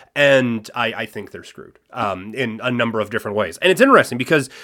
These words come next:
you look at the teams here down at the bottom. Um, my bottom five, Washington, Pittsburgh, Houston,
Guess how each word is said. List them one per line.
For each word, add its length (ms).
you 120
look 160
at 80
the 40
teams 340
here 180
down 260
at 80
the 60
bottom. 400
Um, 440
my 220
bottom 340
five, 480
Washington, 720
Pittsburgh, 760
Houston, 560